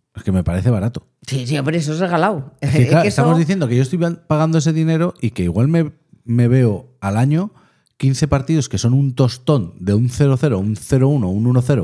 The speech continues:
Speaker 2: Los de Hampton, Hampton.
Speaker 1: Que es marroneo y, y,
Speaker 2: Y
Speaker 1: y
Speaker 2: echar el
Speaker 1: nava-,
Speaker 2: rato.
Speaker 1: y navajeo,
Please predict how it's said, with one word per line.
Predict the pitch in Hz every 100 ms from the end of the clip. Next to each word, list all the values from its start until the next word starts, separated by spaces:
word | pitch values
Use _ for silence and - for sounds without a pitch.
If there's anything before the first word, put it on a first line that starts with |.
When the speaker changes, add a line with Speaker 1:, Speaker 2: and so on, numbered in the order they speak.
| -
Speaker 2:
Los | 127 120
de | 127
Hampton, | - 151 127 117
Hampton. | 143 190 196 240 349 - _ _ _
Speaker 1:
Que | 117
es | 117 - 104
marroneo | 110 110 104 101 104 131 147 82 - _ _
y, | 104
y, | 101 87 - 107 101 98 85 _ _ _
Speaker 2:
Y | 139
Speaker 1:
y |
Speaker 2:
echar | 107 -
el | 156
Speaker 1:
nava-, | 151
Speaker 2:
rato. | 185 190 131
Speaker 1:
y |
navajeo, | 120 110 101 165 175 185 190